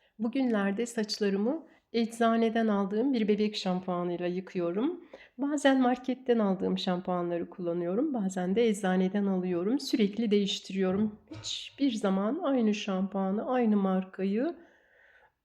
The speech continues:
uzun bir süre kullanmıyorum. Şampuanım bittiği an mutlaka değiştiriyorum. Şöyle saç rengimi göstereyim. Şu anda mavi kelebek çayı ile de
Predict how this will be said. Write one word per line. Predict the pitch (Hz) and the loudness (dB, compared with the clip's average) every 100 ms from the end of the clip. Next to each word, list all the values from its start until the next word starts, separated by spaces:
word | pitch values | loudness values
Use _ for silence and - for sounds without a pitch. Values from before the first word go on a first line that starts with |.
| - | -4
uzun | 240 214 294 214 | -2 2 2 4
bir | 202 | 2
süre | 202 214 262 330 | 0 -4 -4 0
kullanmıyorum. | 262 214 214 185 180 175 170 175 185 208 | 2 6 6 6 2 2 2 0 -6 -8
Şampuanım | - 320 277 262 240 240 | -4 0 2 2 2 2
bittiği | 277 277 233 | -2 0 0
an | 254 262 | 0 0
mutlaka | 311 254 247 254 220 | -2 -2 0 0 2
değiştiriyorum. | 214 202 - 185 185 185 190 | 2 0 -2 -2 0 0 -2
Şöyle | - 202 196 | -4 -4 -4
saç | - 202 - | -4 -4 -2
rengimi | 208 196 180 190 | 0 0 0 0
göstereyim. | 202 202 - 196 185 196 240 277 - _ - - _ - | 0 -2 -2 -2 0 2 0 -2 -6 _ -20 -20 _ -12
Şu | - 202 | -2 2
anda | 196 208 | 2 2
mavi | 202 190 202 | 2 2 0
kelebek | 214 196 190 202 202 | 0 0 0 -2 -2
çayı | 202 190 | -2 0
ile | - 185 185 | -2 -2 0
de | 214 247 269 | 0 0 -2